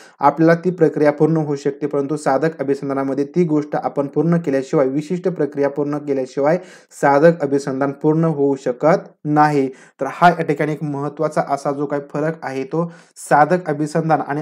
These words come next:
अभिजात अभिसंधानामध्ये या ठिकाणी आपल्याला सांगता येईल, जो तुम्हाला या ठिकाणी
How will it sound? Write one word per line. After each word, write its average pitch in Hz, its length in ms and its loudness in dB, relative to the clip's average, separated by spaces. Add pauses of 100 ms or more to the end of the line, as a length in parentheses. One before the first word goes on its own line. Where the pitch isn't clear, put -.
अभिजात 139 380 -2
अभिसंधानामध्ये 135 840 -4
या 135 100 -6
ठिकाणी 127 280 -10
आपल्याला 131 280 -6
सांगता 139 360 -4
येईल, 143 280 -2 (400)
जो 165 80 4
तुम्हाला 156 320 0
या 143 60 2
ठिकाणी 147 280 -4